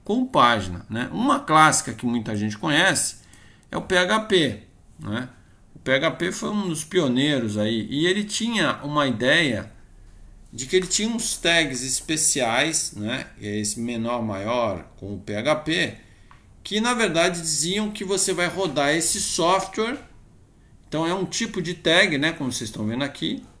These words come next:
especializado, que diz assim, olha, é, nesse trecho eu tô rodando o software na linguagem P H P, que é executada no servidor, né? O que significa que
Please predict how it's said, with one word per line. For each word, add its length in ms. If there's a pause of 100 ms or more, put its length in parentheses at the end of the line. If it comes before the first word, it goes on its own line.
(100)
especializado, 920 (460)
que 120
diz 160
assim, 300
olha, 480
é, 400 (100)
nesse 440
trecho 680
eu 160
tô 120
rodando 680
o 100
software 500
na 260
linguagem 480
P 100
H 200
P, 200
que 240
é 100
executada 720
no 100
servidor, 560 (300)
né? 240 (880)
O 80
que 80
significa 540
que 460